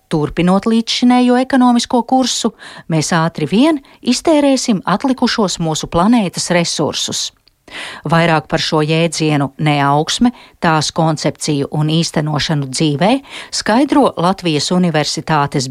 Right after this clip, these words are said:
biznesa, vadības un ekonomikas fakultātes lektors Mārtiņš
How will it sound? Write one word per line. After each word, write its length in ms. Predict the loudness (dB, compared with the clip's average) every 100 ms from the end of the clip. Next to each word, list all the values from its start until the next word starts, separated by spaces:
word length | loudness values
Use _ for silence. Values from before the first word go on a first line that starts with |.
| -2
biznesa, 560 | -2 0 0 0 -4 -6
vadības 600 | -2 0 2 0 -2 -2 -2
un 160 | -2
ekonomikas 720 | -2 -2 0 0 0 -4 -6 -4
fakultātes 680 | -2 0 0 2 -2 -2 0
lektors 560 | -2 0 2 2 0 -6 -16 -6 2
Mārtiņš 640 | 4 4 4 2 2